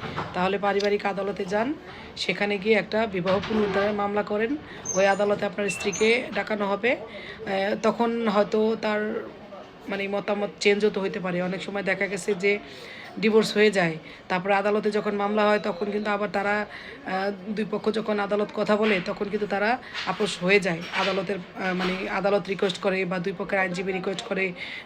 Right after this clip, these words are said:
যে একটা সংসার ভাঙবেন, আপনারা মিল হয়ে যান। এই হলো কথা। যে আপনি যদি মনে করেন যে, "না, আমার স্ত্রীকে আমার লাগবে", আপনি চেষ্টা করে দেখতে পারেন। আপনি পারিবারিক আদালতে একটা মামলা দায়ের করে তাকে আদালতে এনে তখন আপনি এটা, আপনি শিওর হতে পারবেন যে আসলে কি সে আপনার সংসার করবে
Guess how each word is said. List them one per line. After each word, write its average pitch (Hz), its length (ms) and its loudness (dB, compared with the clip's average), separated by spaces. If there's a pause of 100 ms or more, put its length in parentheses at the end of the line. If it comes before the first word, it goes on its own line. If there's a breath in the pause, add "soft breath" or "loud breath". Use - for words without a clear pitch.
যে 185 80 4
একটা 185 140 0
সংসার 185 320 0
ভাঙবেন, 196 340 2
আপনারা 196 260 0
মিল 185 180 0
হয়ে 165 200 2
যান। 165 200 -4 (600)
এই 180 180 0
হলো 185 240 0
কথা। 220 340 2 (500 loud breath)
যে 185 220 0
আপনি 185 180 -4
যদি 196 200 -2
মনে 202 180 0
করেন 202 180 -2
যে, 196 100 -2
"না, 196 140 0
আমার 196 180 0
স্ত্রীকে 202 300 -4
আমার 190 140 -2
লাগবে", 196 420 2 (460 loud breath)
আপনি 196 280 -2
চেষ্টা 262 340 2
করে 226 180 6
দেখতে 226 240 2
পারেন। 240 240 2
আপনি 220 220 -4
পারিবারিক 208 360 2
আদালতে 190 340 -2
একটা 185 140 -6
মামলা 190 280 -6
দায়ের 190 220 -4
করে 220 300 4 (440 loud breath)
তাকে 185 320 0
আদালতে 196 480 0
এনে 233 200 0 (340 loud breath)
তখন 190 240 0
আপনি 190 220 -4
এটা, 190 160 -2 (240)
আপনি 190 180 -2
শিওর 226 260 8
হতে 220 160 6
পারবেন 190 320 2
যে 190 80 0
আসলে 202 380 4
কি 214 160 -2
সে 226 160 6
আপনার 220 180 2
সংসার 220 280 -2
করবে 240 420 4